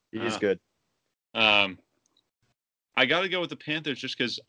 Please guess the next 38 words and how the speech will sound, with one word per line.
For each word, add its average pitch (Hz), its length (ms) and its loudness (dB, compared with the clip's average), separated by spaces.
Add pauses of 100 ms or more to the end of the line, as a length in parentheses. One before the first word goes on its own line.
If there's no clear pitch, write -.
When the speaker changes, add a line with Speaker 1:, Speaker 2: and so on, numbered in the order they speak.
(180)
Speaker 2:
you 127 100 -2
know, 127 100 2
the 120 100 -2
Falcons 131 480 -2
just 127 160 -4
continue 120 500 -4
to 104 120 -6
disappoint, 98 640 -4
and 98 300 0 (520)
against 120 420 0
a 107 60 0
very, 107 460 2
very, 107 440 -2 (360)
you 107 120 -10
know, 90 220 -4 (1080)
mediocre 104 800 0
to 92 260 -6 (380)
bad 98 480 2 (140)
Packers 92 480 -4
defense. 107 400 -4
Obviously, 101 360 -2
they 92 100 2
have 95 160 0
Jaire 95 420 -2
Alexander. 92 600 -2
They 87 80 -2
have 92 200 2
some 92 300 -8
great 98 260 0
players, 107 320 2
but 101 180 -2
that 117 180 2
defense 120 320 -4
is 92 120 -6
very 101 300 0
injury 101 260 -2
riddled. 139 320 0
Speaker 1:
Yeah. - 60 -10